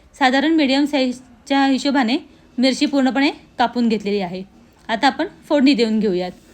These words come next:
फोडणीमध्ये काय करायचं, तीन ते चार चमचे तेल घातलेलं आहे मी इथे.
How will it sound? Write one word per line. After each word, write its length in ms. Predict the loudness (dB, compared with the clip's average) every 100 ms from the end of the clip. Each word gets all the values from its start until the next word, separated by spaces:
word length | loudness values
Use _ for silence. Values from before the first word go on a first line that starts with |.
| -20 -10
फोडणीमध्ये 520 | 0 2 4 4 4
काय 140 | 2 0
करायचं, 340 | 0 -2 -2 -4 -10 -20 -4
तीन 200 | 2 2 2
ते 80 |
चार 300 | 0 2 2
चमचे 440 | 2 2 2 2 -2 -4 -16 -2
तेल 200 | 2 4
घातलेलं 360 | 4 2 -2 -2
आहे 200 | -4 -4
मी 140 | -4
इथे. 340 | -4 -4 -4